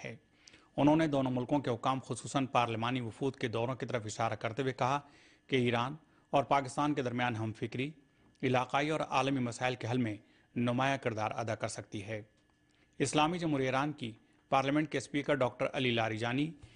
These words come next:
ایک وفد کے ہمراہ جمعرات کے روز اسلام آباد پہنچے۔ ان کے دورے کا مقصد دونوں ملکوں کے درمیان پارلیمانی روابط اور باہمی صلاح و مشورے کو تقویت پہنچانا ہے۔ ڈاکٹر علی لاریجانی پاکستان میں اپنے دو روزہ قیام کے دوران اپنے پاکستانی ہم منصب سردار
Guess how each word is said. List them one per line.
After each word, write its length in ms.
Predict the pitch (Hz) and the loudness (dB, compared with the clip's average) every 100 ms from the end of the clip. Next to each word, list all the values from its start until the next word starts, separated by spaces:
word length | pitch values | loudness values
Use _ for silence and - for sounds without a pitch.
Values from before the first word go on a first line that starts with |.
| - | -2
ایک 220 | 151 147 | 0 2
وفد 180 | 170 165 | -2 0
کے 80 | 160 | 0
ہمراہ 240 | 147 151 | 2 2
جمعرات 440 | 131 123 123 127 - | 2 0 2 2 0
کے 60 | |
روز 280 | 123 131 143 - | -2 0 -2 -6
اسلام 340 | - 117 107 | -2 0 2
آباد 100 | 107 - | -2 -2
پہنچے۔ 380 | 113 - 113 107 _ _ _ _ _ _ _ _ | -8 -4 -6 -6 _ _ _ _ _ _ _ _
ان 180 | 147 160 | 4 6
کے 80 | 180 | 8
دورے 240 | 156 151 | 6 4
کا 100 | 160 | 4
مقصد 400 | 147 143 165 143 | 0 2 0 0
دونوں 220 | 131 147 143 | 4 4 4
ملکوں 260 | 135 147 | 2 2
کے 80 | 139 | 2
درمیان 320 | 123 131 131 | 2 2 0
پارلیمانی 600 | 131 123 117 117 127 135 | 4 2 4 0 0 0
روابط 460 | 117 113 117 139 - | 0 0 0 -2 0
اور 120 | 135 | -2
باہمی 360 | 110 113 139 147 | 0 -2 0 0
صلاح 220 | - 117 | 2 0
و 80 | 113 | 0
مشورے 380 | 113 - 139 | -4 -2 -2
کو 140 | 143 156 | -2 -4
تقویت 420 | - 131 123 113 | -4 -4 -4 -4
پہنچانا 480 | 120 110 110 107 104 | -6 -2 -2 -2 -4
ہے۔ 180 | 113 110 - _ - - _ - | -6 -8 -14 _ -20 -20 _ 0
ڈاکٹر 300 | 123 120 127 - | 0 2 -4 -2
علی 180 | 127 | -2
لاریجانی 560 | 117 120 117 120 131 147 147 - _ - | 2 2 2 0 0 -2 -6 -20 _ 2
پاکستان 460 | 139 131 151 151 | 2 2 2 4
میں 100 | 160 | 4
اپنے 280 | 147 147 131 | 2 0 -2
دو 280 | 123 135 165 | 0 4 4
روزہ 200 | 165 139 | 4 0
قیام 340 | 120 131 120 | 0 0 0
کے 100 | 113 | -2
دوران 340 | 113 113 127 147 - - _ | -2 0 0 -2 -12 -20 _
اپنے 220 | 139 131 | -2 0
پاکستانی 600 | 123 123 117 113 131 127 117 | 2 2 2 0 0 0 -2
ہم 160 | 113 | -2
منصب 280 | 113 - 139 | -4 -4 -4
سردار 380 | - 117 113 | -2 0 2